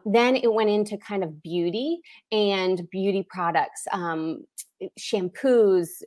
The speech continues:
hair pro-, all of that stuff. And then it, now I think it's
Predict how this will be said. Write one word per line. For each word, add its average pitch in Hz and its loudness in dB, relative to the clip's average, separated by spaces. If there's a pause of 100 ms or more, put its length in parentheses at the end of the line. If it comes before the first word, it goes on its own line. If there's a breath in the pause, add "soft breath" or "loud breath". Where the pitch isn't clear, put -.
hair 226 2
pro-, 226 2 (140)
all 254 6
of 226 0
that 190 4
stuff. 170 2 (380 soft breath)
And 226 4
then 254 4
it, 262 2
now 214 4
I 185 -4
think 190 -2
it's 180 -4